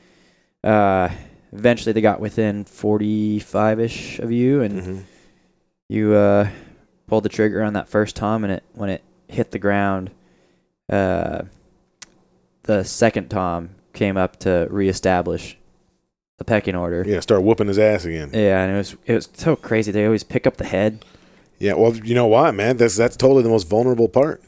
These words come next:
Speaker 1: Yeah.
Speaker 2: Yeah, but you'll see 'em, like, they're grabbing its snoot, and they're picking up its head and its beak and throwing it and pecking it.
Speaker 1: Yeah. And so
Speaker 2: Uh,
Speaker 1: when that happened, uh, it's kinda cool. We had, I had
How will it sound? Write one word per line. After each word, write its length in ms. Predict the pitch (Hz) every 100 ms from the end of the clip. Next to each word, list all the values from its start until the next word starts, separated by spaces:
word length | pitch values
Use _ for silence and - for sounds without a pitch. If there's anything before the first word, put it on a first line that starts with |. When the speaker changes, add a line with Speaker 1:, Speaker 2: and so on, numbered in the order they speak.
| -
Speaker 1:
Yeah. 220 | 95 87 - _ -
Speaker 2:
Yeah, 160 | 120
but 160 | 120 113
you'll 60 | 117
see 120 | 147
'em, 60 |
like, 140 | 127 104
they're 100 | 101
grabbing 360 | 101 117 117
its 140 | 101 -
snoot, 480 | - 123 127 135 120
and 80 |
they're 80 | 95
picking 320 | - - 139
up 100 | 113
its 120 | 92 -
head 120 | 117
and 80 | 104
its 80 | 80
beak 320 | 113 120 101
and 100 | 78
throwing 320 | - 110 117
it 60 | 107
and 120 | -
pecking 300 | 110 107 110
it. 140 | 107
Speaker 1:
Yeah. 240 | 101 95 95 - - - -
And 120 | 104
so 440 | - 113 107 101 98
Speaker 2:
Uh, 100 | -
Speaker 1:
when 100 | 104
that 160 | 123
happened, 400 | 120 117 107 104 - _ _ _ _ _ _ _
uh, 440 | - 107 95 82 90 - _ _ _ _ _
it's 160 | -
kinda 180 | - 117
cool. 180 | - 104
We 100 | 101
had, 140 | 98 -
I 40 |
had 240 | 104 101